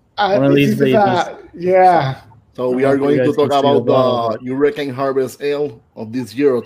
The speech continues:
Speaker 3: the, now I sh-, I will change
Speaker 2: Barely
Speaker 3: to,
Speaker 2: see it.
Speaker 3: now I will change to Spanish.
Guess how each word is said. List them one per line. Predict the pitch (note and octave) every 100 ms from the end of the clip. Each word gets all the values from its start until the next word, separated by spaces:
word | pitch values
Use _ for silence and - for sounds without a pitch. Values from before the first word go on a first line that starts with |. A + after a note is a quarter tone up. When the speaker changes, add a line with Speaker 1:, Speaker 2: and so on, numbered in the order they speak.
| -
Speaker 3:
the, | A#2 G#2+ A2+ A2 -
now | - C3 D3+
I | D3
sh-, | E3+
I | D3
will | C#3 D3
change | C3 D3+ D3+
Speaker 2:
Barely | C#3+ C3+
Speaker 3:
to, | D3+
Speaker 2:
see | E3+
it. | - C3+ - - -
Speaker 3:
now | - A2+ C3
I | C3+
will | C#3
change | B2+ C3+ C#3
to | C3+
Spanish. | A2+ - B2 G#2+ F#2+